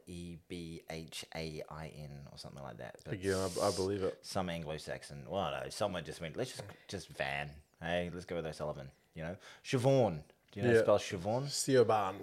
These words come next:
Speaker 1: Yeah, Siobhan. Yeah,
Speaker 2: Hmm.
Speaker 1: yeah, yeah, yeah, yeah. Anyway, this has been another, uh, exciting version of Tony and Mark bring you Gaelic. Yeah,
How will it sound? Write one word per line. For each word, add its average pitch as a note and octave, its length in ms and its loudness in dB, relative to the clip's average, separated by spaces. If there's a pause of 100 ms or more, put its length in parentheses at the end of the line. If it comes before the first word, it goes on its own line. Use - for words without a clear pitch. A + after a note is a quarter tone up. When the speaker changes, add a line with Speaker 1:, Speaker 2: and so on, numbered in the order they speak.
Speaker 1:
Yeah, F#2+ 220 4
Siobhan. E2 580 0 (200)
Yeah, G#2+ 240 2
Speaker 2:
Hmm. G#2 60 0
Speaker 1:
yeah, D#2+ 260 -2
yeah, D2+ 180 -4 (120)
yeah, C2 100 -6 (140)
yeah. - 80 -6 (420)
Anyway, C#3 280 12
this D#3 240 6
has B2+ 120 0
been B2+ 140 4
another, A2+ 640 10
uh, G2 300 8
exciting D3+ 460 6
version A2 640 4
of G#2+ 400 6 (380)
Tony D3+ 500 2
and G2+ 380 2
Mark B2+ 460 4 (100)
bring A#2 180 6
you C3+ 240 6 (220)
Gaelic. F#2 500 10 (500)
Yeah, G#2 200 -2